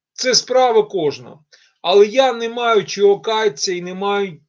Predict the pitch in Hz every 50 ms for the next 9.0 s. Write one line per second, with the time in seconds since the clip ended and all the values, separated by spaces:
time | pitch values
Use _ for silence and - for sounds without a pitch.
0 | _ _ _ _ - 175 175 190 202 156 208 202 190 185 165 160 190 190 175 170
1 | 151 156 156 147 131 127 127 - - 147 139 - - 233 226 226 214 - 190 180
2 | 175 165 170 202 226 220 202 185 139 175 175 175 170 170 165 220 220 214 208 196
3 | 175 - 175 165 160 160 151 - 160 175 185 208 202 156 - - 151 143 143 156
4 | 160 160 165 170 185 190 190 190 185 180 180 175 175 175 170 160 147 135 - -
5 | 135 127 - _ _ _ _ _ _ _ - 226 226 220 214 - 208 190 202 208
6 | 208 208 208 196 170 175 185 196 208 202 190 165 - - - - 196 175 - 190
7 | 185 180 180 - 214 220 214 202 - - 202 196 196 196 175 170 175 175 170 -
8 | - 170 160 156 - - 180 175 170 151 - 147 147 143 143 139 - - 143 127